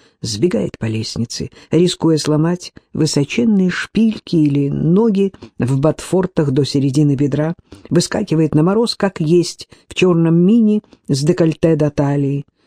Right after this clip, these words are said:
Хлопает тяжелая дверь, ну и, конечно, он устремляется следом.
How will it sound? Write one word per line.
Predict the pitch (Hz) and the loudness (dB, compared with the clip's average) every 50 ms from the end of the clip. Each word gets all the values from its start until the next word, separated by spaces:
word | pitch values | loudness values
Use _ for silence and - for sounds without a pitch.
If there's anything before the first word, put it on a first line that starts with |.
| _ _ _ _ _ _ | _ _ _ _ _ _
Хлопает | - - - 170 196 202 - - 156 147 139 - | -8 -2 0 2 2 2 2 0 0 0 0 0
тяжелая | - 156 139 147 151 147 139 139 143 143 | -2 0 0 2 0 0 2 0 0 0
дверь, | 135 160 185 247 277 240 196 | 0 0 0 0 0 0 0
ну | 190 233 277 - - | 0 0 0 -2 -4
и, | - 220 | -6 -4
конечно, | - - 151 139 139 147 151 190 226 240 - - - - 196 185 185 185 _ _ _ _ _ - | -2 -2 0 0 2 2 2 0 0 -2 -4 -6 -4 -2 -2 -2 -2 -4 _ _ _ _ _ -2
он | - 147 170 202 196 180 | 0 2 2 2 2 0
устремляется | 165 - - - 139 135 123 123 127 139 143 - - - - | -2 -4 -4 -4 -2 -2 -2 -2 -2 -4 -6 -6 -8 -10 -10
следом. | - - - - - 92 - - - - | -10 -10 -10 -10 -10 -10 -10 -12 -14 -14